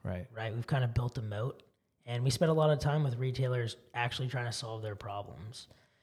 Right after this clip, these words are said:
Speaker 2: And so by the time we end up doing a pilot program or proof of concept, it's not to validate if our technology is scalable or reliable or stable. It's literally to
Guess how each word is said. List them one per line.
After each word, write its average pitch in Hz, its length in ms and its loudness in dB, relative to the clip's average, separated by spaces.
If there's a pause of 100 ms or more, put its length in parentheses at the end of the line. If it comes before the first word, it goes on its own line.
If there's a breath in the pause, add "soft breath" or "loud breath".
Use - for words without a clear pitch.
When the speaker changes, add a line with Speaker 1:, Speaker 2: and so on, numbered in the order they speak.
(260 soft breath)
Speaker 2:
And 131 100 -4
so 165 120 6
by 160 120 8
the 160 80 8
time 175 320 4
we 160 160 6
end 156 360 2
up 135 100 2
doing 156 160 8
a 135 60 4
pilot 143 340 2
program 147 400 2
or 131 60 -2
proof 135 280 -2
of 127 80 -6
concept, 131 680 2 (400 soft breath)
it's 139 260 -2
not 156 460 6
to 165 100 6
validate 123 800 0 (240)
if 131 200 -18
our 120 420 -2
technology 127 840 8
is 117 80 6
scalable 117 840 0
or 117 60 2
reliable 107 840 -2
or 113 100 -8
stable. 123 600 0 (420 soft breath)
It's - 240 -2
literally 127 380 4
to 120 440 0